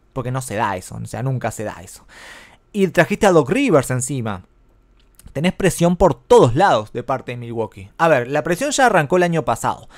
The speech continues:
habiendo caído en primera ronda de playoff de manera papelonesca. Eso sí, fue un papelón, un fracaso, todo, absolutamente todo. Giannis diciendo en conferencia de prensa que fracaso no fue, porque no sé qué, no sé cuánto, dando vueltas ahí en el aire.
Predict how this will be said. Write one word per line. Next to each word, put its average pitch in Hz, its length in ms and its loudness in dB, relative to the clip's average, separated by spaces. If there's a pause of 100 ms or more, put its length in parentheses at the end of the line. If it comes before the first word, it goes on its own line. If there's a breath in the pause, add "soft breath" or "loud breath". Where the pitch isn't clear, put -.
(180 loud breath)
habiendo 170 400 2
caído 160 240 4
en 160 60 0
primera 151 320 2
ronda 151 280 2
de 135 100 2
playoff 139 400 0
de 127 100 -4
manera 127 320 -4
papelonesca. 135 500 0
Eso 123 240 -6
sí, 143 240 -6
fue 127 220 -4
un 147 140 -6
papelón, 139 560 0
un 156 120 -6
fracaso, 131 580 -4
todo, 123 480 -4
absolutamente 151 680 -2
todo. 151 360 2 (340 loud breath)
Giannis 165 360 -4
diciendo 151 300 -4
en 143 60 -4
conferencia 143 400 -2
de 135 40 0
prensa 143 320 -4
que 123 120 -8
fracaso 131 560 -4
no 127 100 -4
fue, 208 340 4
porque 127 220 -4
no 123 80 -8
sé 127 140 -6
qué, 160 160 -2
no 139 80 -4
sé 120 140 -10
cuánto, 156 360 0
dando 131 220 -4
vueltas 131 320 -4
ahí 123 100 -8
en 131 80 -8
el 127 120 -4
aire. 196 360 -2